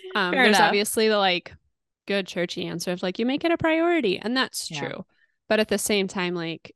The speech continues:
Speaker 1: you make it a priority and you fit it where it fits.
Speaker 2: Yeah.
Speaker 1: Um, there was a season of life where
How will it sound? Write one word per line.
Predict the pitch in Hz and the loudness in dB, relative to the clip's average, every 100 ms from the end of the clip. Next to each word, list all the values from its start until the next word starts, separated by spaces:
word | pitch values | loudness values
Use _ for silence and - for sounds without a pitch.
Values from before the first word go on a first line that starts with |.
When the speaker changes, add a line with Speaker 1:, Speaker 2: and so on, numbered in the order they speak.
| - | -6
Speaker 1:
you | 208 | 0
make | 208 214 | 0 0
it | |
a | 208 | -2
priority | 208 185 185 185 185 180 - | 0 0 0 0 -2 -4 -8
and | 214 196 | -10 -6
you | 190 | -6
fit | - - 185 | -6 -6 -2
it | 185 - | -2 -2
where | 170 | -2
it | 165 - | -2 -4
fits. | - 147 87 - - - _ - | -8 -10 -10 -10 -10 -12 _ -12
Speaker 2:
Yeah. | 160 143 139 - | -6 -6 -6 -10
Speaker 1:
Um, | 196 196 165 160 165 | -4 -2 0 -2 -2
there | 185 180 | 0 0
was | 175 | 0
a | 185 | 0
season | 202 175 180 | 0 2 0
of | 185 | 0
life | 170 170 180 | -2 -4 -4
where | - 180 165 165 - | -6 -4 -2 -4 -8